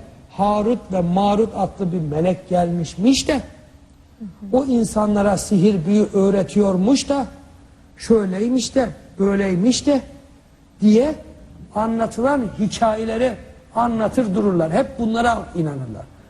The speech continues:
Ya bunlara inanacağınıza, bu efsaneye, bu hurafilere, gelin şu Kur'an'a kulak versenize. Anlamında bir suredir.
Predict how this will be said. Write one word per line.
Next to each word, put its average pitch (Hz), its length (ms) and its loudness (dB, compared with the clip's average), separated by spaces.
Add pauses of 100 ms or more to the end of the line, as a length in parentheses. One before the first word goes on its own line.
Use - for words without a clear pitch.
(140)
Ya 240 120 0 (140)
bunlara 226 340 2
inanacağınıza, 143 800 -4 (100)
bu 247 80 -4
efsaneye, 180 720 0 (420)
bu 208 100 4
hurafilere, 165 580 0 (400)
gelin 294 240 4
şu 226 300 -2
Kur'an'a 233 340 2 (140)
kulak 196 320 -4
versenize. 139 480 -8 (1160)
Anlamında 220 600 0
bir 190 120 2
suredir. 151 540 -8